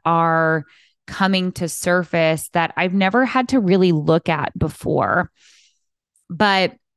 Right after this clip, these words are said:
the type of child that my daughter is, who is, she's someone who's extremely emotional, um, very in tune, very empathic, uh, can read the room's emotions. And then I,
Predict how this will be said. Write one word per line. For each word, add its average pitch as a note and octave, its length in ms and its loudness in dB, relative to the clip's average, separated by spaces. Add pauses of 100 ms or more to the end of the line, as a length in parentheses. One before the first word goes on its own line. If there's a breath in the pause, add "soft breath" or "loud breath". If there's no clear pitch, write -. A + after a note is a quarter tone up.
(200)
the F#3+ 180 -2
type G#3+ 340 -2
of - 160 0
child F3 800 0
that E3 180 -4
my E3+ 300 -2
daughter D#3+ 440 -2
is, D#3 720 -4 (220)
who F3 240 2
is, D#3+ 440 0 (120)
she's - 240 -4
someone E3 200 -2
who's E3 360 -4
extremely F#3 1040 0
emotional, D#3+ 960 0 (420 soft breath)
um, D#3+ 260 -4
very G3 540 2
in F3 180 0
tune, E3 380 -2
very F#3+ 460 0
empathic, - 1080 -2 (300 loud breath)
uh, E3+ 180 2
can F#3 320 0
read G3+ 320 2
the G#3 100 0
room's F3 440 -2
emotions. F3 640 0
And F3 160 2
then E3+ 100 2
I, F3+ 220 0